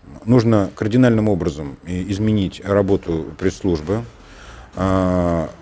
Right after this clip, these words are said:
я не знаю, насколько посланец, а, Мурзагулова, господин, а, Байдавлетов, в состоянии, а, выполнять, э, функции пресс-секретаря, а, мэра "Миллионного города".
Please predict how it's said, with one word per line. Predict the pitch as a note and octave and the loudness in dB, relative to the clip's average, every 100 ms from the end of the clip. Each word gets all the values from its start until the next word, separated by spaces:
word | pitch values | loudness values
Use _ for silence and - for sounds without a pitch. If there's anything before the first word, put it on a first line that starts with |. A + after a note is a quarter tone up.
| - _ - - - - | -20 _ -20 -20 -20 0
я | C3 | 6
не | C#3 | 6
знаю, | B2 A#2+ F#2+ | 6 6 6
насколько | F2+ F#2 - G2 - G2 F2 D#2+ | 4 0 2 2 6 6 6 2
посланец, | - G2+ A2+ G#2+ F#2+ E2 - | -2 0 2 2 2 -6 -12
а, | F#2+ F#2+ | -10 -4
Мурзагулова, | G2+ G2+ A2+ A2 A2 G2 F#2 | -2 0 2 4 4 4 2
господин, | G2 - G2+ G2+ F#2 - - - - | 0 0 0 0 -6 -8 -18 -20 -8
а, | F2+ F2+ | -4 2
Байдавлетов, | A2 G#2+ A2+ G#2+ F#2+ F2+ | 4 6 6 6 2 -2
в | |
состоянии, | - - A2 A2+ G#2 F#2 F2+ E2+ E2+ F2 | -12 -2 2 4 2 -2 -4 -4 -8 -10
а, | F2 F2 E2+ E2+ E2 F2 | -8 -6 -6 -8 -8 -6
выполнять, | F2+ F#2+ G#2+ G#2+ G#2 F2+ - | -6 0 0 2 0 -4 -10
э, | - F2+ F2 | -10 -8 -6
функции | - G#2 - - F#2 | -4 -6 -4 0 0
пресс-секретаря, | E2+ G2 - F2+ F#2+ F2+ G2+ G2 F2 E2 - | 0 -4 -4 -8 -8 0 2 2 0 -4 -8
а, | E2+ E2+ | -8 -4
мэра | G2+ F#2 | -2 -2
"Миллионного | F#2 F#2+ F#2+ F#2 G2+ | -2 -2 -2 0 0
города". | A#2 F3+ E3 G#2 F2+ | 2 4 4 2 0